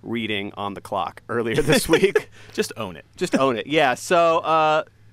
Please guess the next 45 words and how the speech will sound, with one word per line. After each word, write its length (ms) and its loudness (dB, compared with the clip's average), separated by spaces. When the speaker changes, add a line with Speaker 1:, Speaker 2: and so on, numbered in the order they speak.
Speaker 1:
among 340 4
other 200 4
things, 260 0
it's 120 -8
kind 160 0
of 100 2
a, 260 4
an 160 0
interesting 600 0
look 200 2
into, 240 0
like, 160 0
how 200 -2
these 180 -6
things 240 -2
get 160 -2
written, 340 -2
which 140 -4
is 100 -8
often, 360 0
like, 180 -4
in 80 -4
the 80 -4
middle 240 -4
of 60 -8
the 80 -8
night, 280 -6
and 120 -8
the 80 -4
idea 280 -6
goes 380 -6
all 180 2
over 180 0
the 80 -2
place. 320 0
So 140 2
the 160 0
original 500 2
idea 640 2
for 560 2
the 120 -6
sketch 420 0
was 160 -2
to 80 -6
have 360 0